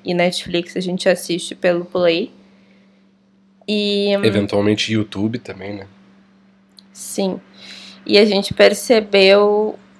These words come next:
Speaker 1: e eu já tinha essa suspeita, né, de que seria o grande culpado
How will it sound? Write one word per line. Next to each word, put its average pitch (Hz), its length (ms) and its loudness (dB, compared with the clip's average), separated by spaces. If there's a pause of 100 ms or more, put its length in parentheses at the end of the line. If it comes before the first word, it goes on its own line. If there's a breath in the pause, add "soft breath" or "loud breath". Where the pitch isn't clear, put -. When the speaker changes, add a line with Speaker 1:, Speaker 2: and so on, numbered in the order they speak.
(760)
Speaker 1:
e 190 180 0
eu 190 100 8
já 196 120 6
tinha 208 180 0
essa 240 160 0
suspeita, 220 680 2
né, 196 160 4
de 185 140 -4
que - 120 -12
seria 190 300 4
o 185 40 0
grande 185 360 4
culpado 196 720 4